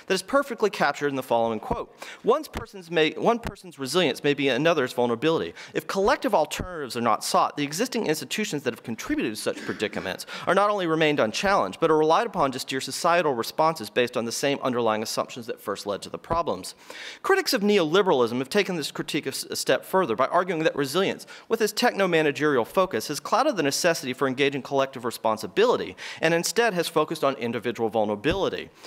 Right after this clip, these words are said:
The result is a shift of accountability to the most vulnerable and marginalized. In my dual capacity in public service and in practice, I see this playing out across the country, wherein local communities focus on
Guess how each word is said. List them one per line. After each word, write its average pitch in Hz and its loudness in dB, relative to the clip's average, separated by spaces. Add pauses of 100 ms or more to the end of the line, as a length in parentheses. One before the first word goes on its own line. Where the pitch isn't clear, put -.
(140)
The 202 4
result 247 0
is 208 -2
a 190 0
shift 277 2
of 175 -4
accountability 165 2
to 156 -4
the 139 0
most 151 0
vulnerable 139 2
and 139 -4
marginalized. 147 -2 (300)
In 196 4
my 190 2
dual 214 2
capacity 170 -4
in 139 -2
public 147 0
service 143 0
and 113 -6
in 98 -8
practice, 104 -4 (200)
I 190 2
see 240 0
this 190 0
playing 185 -2
out 151 4
across 151 2
the - -10
country, 202 0
wherein 165 2
local 196 0
communities 165 -2
focus 147 0
on 117 2